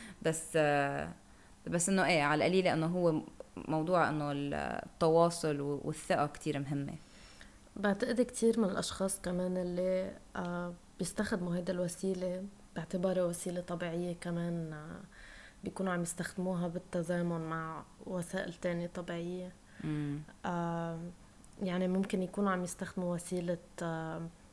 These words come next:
Speaker 2: الكالندر أو الرزنامة.
Speaker 1: العد.
Speaker 2: العد.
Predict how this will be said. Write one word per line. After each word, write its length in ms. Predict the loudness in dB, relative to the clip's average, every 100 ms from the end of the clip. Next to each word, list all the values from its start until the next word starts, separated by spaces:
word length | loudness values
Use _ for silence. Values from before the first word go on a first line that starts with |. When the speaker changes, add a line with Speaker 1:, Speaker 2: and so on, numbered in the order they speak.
| -20 -18
Speaker 2:
الكالندر 640 | -8 -2 0 0 -2 -2 -2
أو 120 | -2
الرزنامة. 680 | -2 -4 -2 0 0 -2 -4 -10 -14 -6
Speaker 1:
العد. 300 | -4 -2 -4 -8 -18 -20 -20 -18 -8
Speaker 2:
العد. 320 | -4 -2 -2